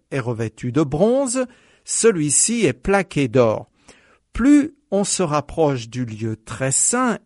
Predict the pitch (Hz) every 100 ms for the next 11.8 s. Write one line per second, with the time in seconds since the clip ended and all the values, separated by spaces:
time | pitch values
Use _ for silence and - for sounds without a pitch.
0 | - 151 - 254 285 190 139 135 - 117
1 | 127 190 196 - 190 - 151 131 - 139
2 | 113 _ _ _ _ _ _ _ _ _
3 | - 202 - 277 294 170 143 143 - 214
4 | 180 - 135 139 226 262 143 131 127 143
5 | 127 - 151 147 220 254 214 - - 180
6 | 226 - 147 120 143 214 226 147 131 -
7 | 131 120 131 190 - - 139 156 185 127
8 | 143 117 - 117 - _ _ _ _ _
9 | _ _ - 180 190 165 180 220 262 185
10 | - - 135 139 160 151 139 127 123 123
11 | 117 120 127 117 - 190 233 226